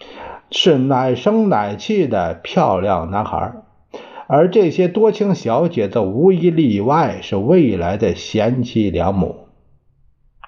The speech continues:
一个男人如果能娶上这样的妻子，当然是三生有幸，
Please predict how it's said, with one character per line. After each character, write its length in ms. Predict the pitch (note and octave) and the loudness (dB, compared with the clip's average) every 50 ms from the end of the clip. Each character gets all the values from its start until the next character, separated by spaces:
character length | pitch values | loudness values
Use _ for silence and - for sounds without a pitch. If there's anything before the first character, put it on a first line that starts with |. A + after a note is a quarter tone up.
| - _ _ _ _ - - - - - - - - _ _ _ | -20 _ _ _ _ -20 -20 -20 -20 -20 -20 -20 -20 _ _ _
一 160 | - A#2+ D3 | 2 2 4
个 140 | D#3+ E3 B2+ | 4 4 2
男 360 | G#2 F#2 E2 E2 F#2+ A#2 C#3+ | 2 0 -4 -4 -4 -2 -2
人 320 | C#3 F#2+ - - - - - _ _ _ _ _ _ _ _ _ _ | -4 -4 -6 -8 -14 -20 -20 _ _ _ _ _ _ _ _ _ _
如 240 | - D3+ G3+ A3+ G#3 | 2 4 4 4 4
果 140 | D#3+ C3+ | 4 2
能 220 | B2+ D3+ F#3 G#3 G3 | 2 2 2 0 0
娶 360 | - - - - A#2 G#2 G2+ | -2 -8 -8 -6 -4 -4 -2
上 240 | - - D3+ E3+ D#3 | 0 0 0 0 0
这 100 | - A3 | 0 0
样 200 | G3+ E3 A2+ F#2 | 0 2 0 -2
的 100 | F2+ F2 | -4 -6
妻 300 | E2+ - - - C#3+ C#3 | -8 -10 -8 -6 -6 -6
子， 280 | A#2+ F#2 - - F2 - | -6 -8 -10 -10 -12 -4
当 340 | - A2+ A#2+ C3 C#3 D#3 D#3 | 0 0 0 2 0 -2 -4
然 220 | B2+ F#2+ E2+ F2+ | -4 -4 -6 -6
是 120 | - - F2 - | -8 -10 -10 -10
三 420 | - - - A2+ A2 G#2+ G2+ F#2+ | -14 -4 -2 0 0 0 -2 -4
生 300 | F#2 - G2+ G2 F#2+ F2+ | -6 -4 -4 -2 -2 -2
有 180 | E2 D#2 - - | -4 -6 -8 -12
幸， 280 | - - G2 F#2 F#2 | -8 -6 -6 -6 -6